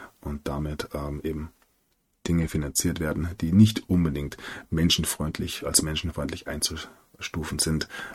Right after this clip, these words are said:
Ähm, ja, Kriege, Unterdrückung, ähm, Ausbeutung, die, ähm, Monopolisierung der Wirtschaft und so weiter und so fort. All das, was uns im sogenannten Turbokapitalismus,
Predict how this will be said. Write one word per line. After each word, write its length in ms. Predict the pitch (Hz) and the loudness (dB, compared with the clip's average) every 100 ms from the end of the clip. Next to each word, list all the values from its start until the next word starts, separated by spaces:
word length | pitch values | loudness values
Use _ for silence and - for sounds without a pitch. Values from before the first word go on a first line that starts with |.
| - | -2
Ähm, 200 | 80 76 - | -2 -2 -4
ja, 220 | - - - | -6 -6 -12
Kriege, 480 | - - 113 98 76 - _ - - | 0 12 12 12 8 -2 _ -18 -6
Unterdrückung, 680 | 85 82 - 90 - 71 76 - - - | -4 -2 0 0 2 -2 -4 -10 -16 -8
ähm, 320 | 73 69 73 73 _ _ _ _ _ _ _ _ _ _ - - - - - - - - | -6 -4 -6 -8 _ _ _ _ _ _ _ _ _ _ -16 -14 -12 -12 -10 -12 -14 -8
Ausbeutung, 880 | - 101 107 - 85 80 76 76 78 - - | 8 10 10 10 6 6 0 0 -2 -4 2
die, 240 | 80 78 76 107 | 4 4 2 0
ähm, 240 | 82 80 78 90 | 0 2 2 8
Monopolisierung 920 | 98 107 107 90 82 - 104 85 78 | 12 12 12 8 8 8 8 6 4
der 140 | 73 | 2
Wirtschaft 300 | 82 73 - | 0 -2 -4
und 120 | 65 | -4
so 120 | - | -4
weiter 200 | - - | -4 -8
und 80 | - | -8
so 120 | - | -12
fort. 240 | - - - - - | -6 -6 -6 -16 -6
All 120 | - | -4
das, 180 | - 69 - | -2 2 2
was 160 | - | 0
uns 240 | 69 - - | -4 -6 -4
im 80 | 80 | -4
sogenannten 800 | - 78 82 78 71 82 82 - | -2 0 2 2 2 0 -4 -4
Turbokapitalismus, 1120 | - 143 120 98 - 87 - 78 - - 65 | 12 12 12 12 4 0 2 0 0 -2 -6